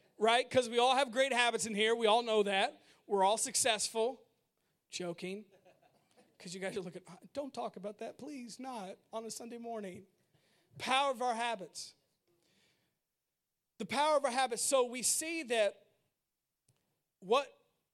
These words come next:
we do with our lives, our habits will either make or break our life. And we want to desire the right things, but it says that we need to give ourselves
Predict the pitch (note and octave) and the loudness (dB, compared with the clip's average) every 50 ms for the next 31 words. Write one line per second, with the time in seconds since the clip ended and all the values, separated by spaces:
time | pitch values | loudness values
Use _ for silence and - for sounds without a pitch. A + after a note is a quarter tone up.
0 | _ _ _ _ _ _ A3+ G3 A#3+ A#3+ A3+ G3+ E3+ E3+ A#3+ C4 C#4 C4+ B3+ B3 | _ _ _ _ _ _ -10 -8 -6 -6 -6 -6 -6 -6 -6 -4 -2 -2 -2 0
1 | A#3+ G#3+ F#3+ F#3 F3+ F3+ F3 F3+ F3+ F#3 F3+ A#3 A3 G#3 G#3 F#3+ F#3 F#3+ A3 A#3 | 0 -2 -2 -2 -4 -6 -8 -6 -8 -8 -8 -6 -4 -2 -2 -2 -2 -2 0 0
2 | A#3+ A#3 F#3+ G3+ F#3+ G3 - - - - - G3+ F#3 G#3+ A3+ A#3 A3+ G#3 G3+ F#3+ | 0 0 -4 -6 -8 -6 -6 -6 -6 -8 -12 -10 -8 -6 -6 -6 -6 -6 -6 -6
3 | F#3+ G3 G3 G3+ A3 A3+ A3+ - G#3 G3+ F#3 D#3+ F#3+ F#3+ G3+ G3 G3 F#3+ F#3+ F#3 | -6 -6 -8 -6 -6 -8 -8 -8 -10 -10 -8 -8 -6 -6 -6 -8 -8 -10 -8 -8
4 | F3+ F3+ F3+ E3+ D#3+ D#3+ D#3+ - - _ _ _ _ _ _ _ _ _ _ _ | -6 -6 -8 -10 -12 -14 -18 -20 -20 _ _ _ _ _ _ _ _ _ _ _
5 | _ _ _ _ _ _ _ _ _ _ _ _ _ _ _ _ _ _ - - | _ _ _ _ _ _ _ _ _ _ _ _ _ _ _ _ _ _ -2 -2
6 | A3 A3 A3 A3 A#3 A3 G3+ A#3 C4+ D4+ - - C4+ A3+ A3 G3 E3 G#3 G#3+ G#3 | 0 0 0 -4 -6 -4 -2 -2 -2 -2 -2 -6 -6 -4 -4 -2 0 0 2 2
7 | G#3 G#3 F#3+ G3 F#3+ G3+ F#3+ F#3+ - - - G3 F#3+ G3 F#3 E3 E3 G#3 G3 G3 | 2 0 -2 -2 -4 -2 -4 -4 -6 -8 -8 -6 -6 -6 -8 -8 -8 -8 -8 -8
8 | G3 - - A3 A3 G#3 G3+ G3 F#3 E3 F3 F#3+ G3 F#3+ F#3+ G3+ G#3 G#3 G#3 G3+ | -8 -6 -6 -4 -2 -2 -2 -4 -4 -6 -6 -4 -4 -6 -6 -6 -8 -6 -6 -8
9 | F#3+ - G#3 F3+ D#3 G#3 A#3+ B3 A#3+ G#3 G3 F3+ - - G3+ F#3 F3+ F#3 F#3 - | -8 -8 -10 -10 -6 -4 -4 -2 -2 -4 -4 -4 -4 -4 -4 -6 -8 -10 -12 -16
10 | - | -20